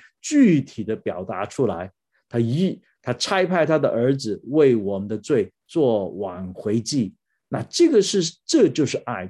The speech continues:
这个就是爱的定义。那到底什么是挽回祭呢？我们看见这里所谓的挽回祭是当时古代呢，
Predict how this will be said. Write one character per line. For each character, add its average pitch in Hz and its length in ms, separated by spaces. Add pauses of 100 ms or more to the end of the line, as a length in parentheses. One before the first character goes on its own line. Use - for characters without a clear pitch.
这 262 100
个 202 60
就 180 140
是 165 120
爱 170 260
的 107 120
定 113 200
义。 98 160 (160)
那 - 80
到 277 320
底 143 120
什 120 160
么 123 80
是 165 120
挽 104 220
回 110 200
祭 151 180
呢？ 113 160 (240)
我 123 140
们 143 100
看 208 160
见 190 140
这 202 160
里 175 80
所 131 360
谓 180 200
的 135 100
挽 110 240
回 120 200
祭 151 180
是 143 140
当 208 440
时 147 260
古 120 220
代 151 220
呢， 127 120